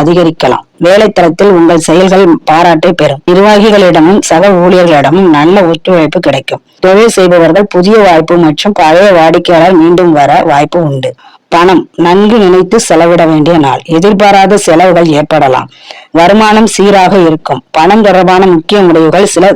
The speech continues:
தாமதமாக இருக்கலாம், ஆனால் நன்மையாக முடியும். காதல் விஷயங்களில்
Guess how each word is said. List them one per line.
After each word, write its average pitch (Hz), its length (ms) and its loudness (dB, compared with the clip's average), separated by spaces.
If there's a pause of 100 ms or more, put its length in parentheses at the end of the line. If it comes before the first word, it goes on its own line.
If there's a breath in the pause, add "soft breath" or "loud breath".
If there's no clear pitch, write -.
தாமதமாக 170 580 0 (100)
இருக்கலாம், 135 400 -4 (520 loud breath)
ஆனால் 170 360 0
நன்மையாக 170 540 0
முடியும். 127 280 -6 (540 soft breath)
காதல் 202 420 2
விஷயங்களில் 175 560 0